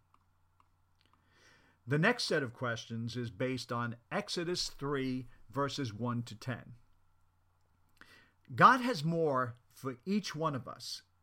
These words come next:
and when we seek his will, when we listen to him to tell us the more that we were made for, he will answer.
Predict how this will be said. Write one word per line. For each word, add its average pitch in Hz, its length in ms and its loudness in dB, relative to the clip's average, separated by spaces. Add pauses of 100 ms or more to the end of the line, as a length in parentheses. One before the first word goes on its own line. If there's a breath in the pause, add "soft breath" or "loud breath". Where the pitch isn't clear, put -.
(120)
and 139 180 0
when 160 260 2
we 220 140 2
seek - 360 -2
his 156 180 -4
will, 131 420 -2 (240 loud breath)
when 156 200 0
we 156 120 2
listen 214 500 0
to 233 120 -6
him 160 500 -4
to 120 140 -8 (220)
tell 233 280 0
us 240 140 0
the 151 140 -2
more 143 480 0
that 123 200 -4
we 131 120 -2
were 127 160 -2
made 139 320 -4
for, 80 420 -14 (560 soft breath)
he 240 180 2
will 165 200 -4
answer. - 460 -8